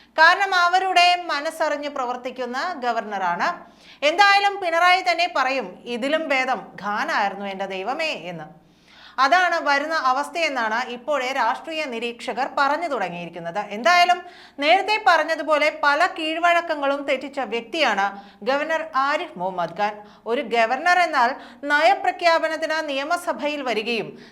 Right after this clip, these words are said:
സർക്കാരിന്റെ നയം അതേപടി വായിച്ച് മടങ്ങുകയും ചെയ്യുന്ന വ്യക്തി എന്നായിരുന്നു ആരിഫ് മുഹമ്മദ് ഖാൻ കേരള ഗവർണർ ആകുന്നതിന് മുമ്പുള്ള പൊതുചിത്രം.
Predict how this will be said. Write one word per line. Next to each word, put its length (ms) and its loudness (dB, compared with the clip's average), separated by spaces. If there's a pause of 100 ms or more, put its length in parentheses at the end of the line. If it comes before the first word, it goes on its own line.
സർക്കാരിന്റെ 560 2
നയം 420 -2
അതേപടി 520 0
വായിച്ച് 360 0
മടങ്ങുകയും 800 -2
ചെയ്യുന്ന 300 -4
വ്യക്തി 360 -4
എന്നായിരുന്നു 760 0 (280)
ആരിഫ് 480 4
മുഹമ്മദ് 420 2
ഖാൻ 260 0
കേരള 360 0
ഗവർണർ 560 -4
ആകുന്നതിന് 680 -2
മുമ്പുള്ള 720 -2
പൊതുചിത്രം. 720 -6